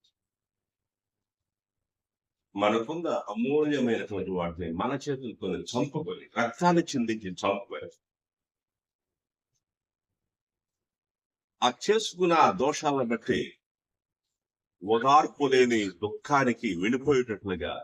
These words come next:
మనల్ని నడిపించేది పాపం. మనకున్న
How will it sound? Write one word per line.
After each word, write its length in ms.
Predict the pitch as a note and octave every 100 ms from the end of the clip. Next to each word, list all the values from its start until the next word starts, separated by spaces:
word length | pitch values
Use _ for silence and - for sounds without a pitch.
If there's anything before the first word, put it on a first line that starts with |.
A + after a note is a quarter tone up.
| - _ _
మనల్ని 440 | G#2+ A2+ G#2+ G2 F#2 F#2
నడిపించేది 580 | F#2+ A2+ A#2 - G2 - -
పాపం. 280 | - - _ _ F#4+ - - - _ _ _ _ _ _ _ _ _ _ _ _ _ _ _ _ _ _ _ - - - - - _ B2
మనకున్న 360 | E3 F3 F#3